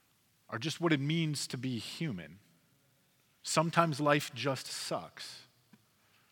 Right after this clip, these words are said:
And it shouldn't surprise us, but it often does, right? When the storm comes and you're like, "Phew,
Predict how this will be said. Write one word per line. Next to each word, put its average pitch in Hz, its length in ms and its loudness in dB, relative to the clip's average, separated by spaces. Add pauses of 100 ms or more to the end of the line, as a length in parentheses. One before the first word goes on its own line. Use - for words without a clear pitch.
(920)
And 120 100 0
it 127 60 0
shouldn't 277 340 4
surprise 127 480 8
us, 170 160 4
but 175 100 4
it 156 80 8
often 165 360 6
does, 101 340 6
right? 123 240 6
When 147 100 -2
the 143 80 -2
storm 143 300 0
comes 156 260 4
and 135 120 0
you're 117 80 4
like, 104 220 4 (120)
"Phew, 180 340 -2